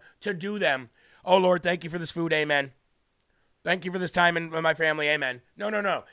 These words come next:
He wants you to be intimate with him. That's why he asks you to go to a quiet place to pray with him, to talk with him. He wants you to talk with him like you talk with everybody else,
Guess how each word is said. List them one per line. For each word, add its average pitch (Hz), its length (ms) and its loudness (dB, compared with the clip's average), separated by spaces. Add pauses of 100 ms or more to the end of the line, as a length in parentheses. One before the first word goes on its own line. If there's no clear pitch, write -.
He 220 120 -10
wants 214 320 0
you 208 100 -4
to 180 60 -2
be 165 300 -6
intimate 170 460 -8
with 127 140 -12
him. 113 160 -10
That's 175 200 -2
why 202 220 -2 (240)
he 196 160 -4
asks 220 320 4
you 208 80 -6
to 180 80 -6
go 175 180 -2
to 170 120 -2
a 147 60 -4
quiet 156 360 2
place 143 300 -6 (260)
to 190 80 -8
pray 180 300 2
with 147 160 -4
him, 117 160 -6 (180)
to 185 80 -10
talk 190 320 2
with 147 140 -6
him. 104 160 -10 (160)
He 175 40 -12
wants 220 160 -6
you 285 60 -2
to 220 80 -6
talk 214 300 4
with 202 100 -2
him 175 80 -2
like 160 160 0
you 156 80 -10
talk 185 300 2
with 143 160 -8
everybody 165 500 0
else, 156 320 2